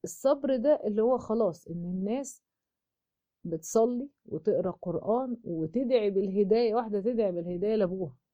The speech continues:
واحدة تدعي بالهداية لأمها، را-، وبتكلمها برضو بشكل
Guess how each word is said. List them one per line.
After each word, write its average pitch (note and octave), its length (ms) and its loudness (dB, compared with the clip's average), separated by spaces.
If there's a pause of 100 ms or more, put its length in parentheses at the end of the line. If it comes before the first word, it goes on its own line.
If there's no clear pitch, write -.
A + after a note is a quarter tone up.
(1000)
واحدة F#3 320 -2
تدعي A3+ 380 6
بالهداية F#3+ 720 2
لأمها، F#3 680 -2 (880)
را-، - 260 -6
وبتكلمها F#3 680 2
برضو F#3 360 2
بشكل F3 580 -6